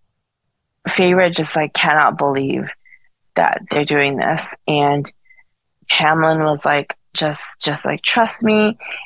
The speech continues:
And he hasn't changed. He literally hasn't changed at all. So it was just very easy for her to, to play off of the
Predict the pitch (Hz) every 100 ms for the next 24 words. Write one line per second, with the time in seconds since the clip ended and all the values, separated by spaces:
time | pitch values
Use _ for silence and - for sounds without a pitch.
0 | - 180 185 202 180 180 156 170 143 147
1 | - - 180 190 185 180 190 202 202 185
2 | 180 180 143 143 127 139 151 175 160 -
3 | - - _ _ - - 190 190 202 190
4 | 170 180 190 214 - 208 202 196 - 175
5 | 170 165 156 151 170 _ _ _ _ -
6 | 185 170 160 151 151 151 - _ - -
7 | 180 160 156 151 156 160 - _ _ _
8 | _ _ _ - - 202 185 180 175 175
9 | - 170 170 160 165